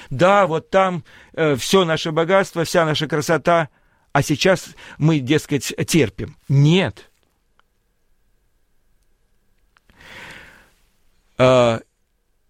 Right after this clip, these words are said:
и вот отец Михаил и отец Матфей в девяностые годы предприняли удивительное, э, дело. Они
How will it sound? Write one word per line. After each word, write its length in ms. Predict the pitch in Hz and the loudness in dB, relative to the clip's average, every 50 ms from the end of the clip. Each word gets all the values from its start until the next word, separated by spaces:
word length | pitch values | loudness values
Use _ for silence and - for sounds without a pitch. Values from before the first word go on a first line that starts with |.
| _ _ _ _ _ _ _ _ _ _ _ _ _ - - | _ _ _ _ _ _ _ _ _ _ _ _ _ -4 -2
и 80 | 143 139 | 0 2
вот 320 | 156 180 175 - - - _ _ _ _ _ _ _ _ _ _ _ _ _ _ | 2 0 -2 -4 -10 -20 _ _ _ _ _ _ _ _ _ _ _ _ _ _
отец 340 | 131 139 - 202 180 - - | -2 -2 0 -2 -2 -2 -2
Михаил 460 | 156 147 - 214 208 185 185 170 151 | -6 -4 0 0 2 2 2 2 2
и 20 | |
отец 420 | 147 151 - - 160 143 - - - - _ _ _ _ _ _ _ _ _ _ | 0 0 -2 -4 -6 -6 -6 -10 -12 -14 _ _ _ _ _ _ _ _ _ _
Матфей 720 | - 123 120 - - - - 214 233 226 165 107 90 85 - _ _ _ | -2 -2 -2 -2 -4 -6 -4 0 0 2 0 0 -2 -8 -14 _ _ _
в 80 | - 107 | -12 -4
девяностые 420 | 107 143 156 170 170 - - 170 | -2 0 0 0 0 -2 -2 -2
годы 220 | 147 180 190 156 143 | 0 0 0 0 -2
предприняли 480 | - 143 123 - 180 170 185 180 170 | -4 -8 -6 -6 -4 -2 0 0 2
удивительное, 880 | 160 143 117 135 151 156 214 170 - 160 156 151 139 131 120 104 - - _ _ - _ _ _ - _ | 0 0 0 0 0 2 2 0 2 0 0 0 0 0 -2 -2 -4 -8 _ _ -20 _ _ _ -20 _
э, 240 | _ 110 110 110 110 | _ 0 2 2 2
дело. 380 | 113 107 160 170 139 104 87 - _ _ _ _ _ - - - - - - _ - _ _ _ | 2 2 0 0 0 -2 -6 -8 _ _ _ _ _ -20 -20 -20 -20 -20 -20 _ -20 _ _ _
Они 520 | 123 131 139 143 156 180 202 196 185 - | 0 0 2 2 0 0 0 0 -2 -4